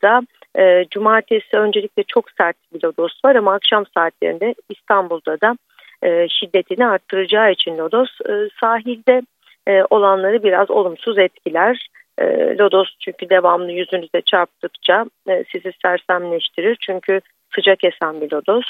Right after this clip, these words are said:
Ayrıca yine halsizlik yapar. Beraberinde çöl tozu da gelecek Marmara, Ege ve Güneydoğu'ya. Bu çöl tozları da, e, gözlerde kaşıntıya, e, boğaz kuruluğuna neden olabilir.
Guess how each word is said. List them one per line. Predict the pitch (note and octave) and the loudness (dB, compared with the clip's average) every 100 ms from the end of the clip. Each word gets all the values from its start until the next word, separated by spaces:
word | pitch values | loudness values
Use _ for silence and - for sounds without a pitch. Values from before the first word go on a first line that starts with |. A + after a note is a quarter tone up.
| - - - - | -12 -20 -8 0
Ayrıca | G3 F#3 F3+ | 0 2 0
yine | G3+ F#3+ | 0 0
halsizlik | F3+ F#3 F#3 - F3+ - F3+ E3 | -2 0 -2 -4 -8 -10 -6 -6
yapar. | - E3 G3+ G3 | -2 0 0 -4
Beraberinde | F#3+ F#3+ F#3 F#3+ F#3+ F#3+ - | -2 0 0 -2 -4 -6 -2
çöl | G#3 A#3 | -2 0
tozu | G#3+ F3 E3 | -2 -2 -2
da | D#3 | -2
gelecek | D#3 D#3 - D#3+ - | -2 -2 0 -2 -2
Marmara, | E3+ E3 D#3+ D#3 D#3 D3+ - | -4 -4 -4 -10 -10 -8 -8
Ege | E3+ D#3+ D#3+ | -8 -6 -6
ve | D#3 | -6
Güneydoğu'ya. | - E3 D#3+ D#3 D#3 D3+ F#3+ A#3+ _ _ _ _ _ _ _ - | -8 -8 -8 -6 -6 -2 -2 -2 _ _ _ _ _ _ _ -8
Bu | G3+ | -6
çöl | - A3 G3+ | 0 0 2
tozları | G3 E3+ E3 D#3+ D#3+ | 2 2 0 -2 0
da, | G#3+ B3 - - - - - | -2 -2 -12 -20 -20 -8 0
e, | F3+ F3 F3 E3+ | 2 2 0 2
gözlerde | G3+ F#3 F#3+ F#3 F#3 | 0 2 0 0 -2
kaşıntıya, | - F3 F3 E3 - D#3+ D#3 F3 G3+ - _ F#3+ | -2 -4 -4 -8 -8 -6 -2 -2 -4 -14 _ 0
e, | E3+ E3+ E3 | 2 2 2
boğaz | F#3+ F#3 - | 2 2 -4
kuruluğuna | - E3+ E3 D#3+ F3 G#3 G3 | -10 -8 -6 -6 -6 -4 0
neden | - E3+ A3+ - | 0 0 -4 0
olabilir. | F#3 D#3+ - C#3+ G3 C4+ | 0 0 -4 0 2 2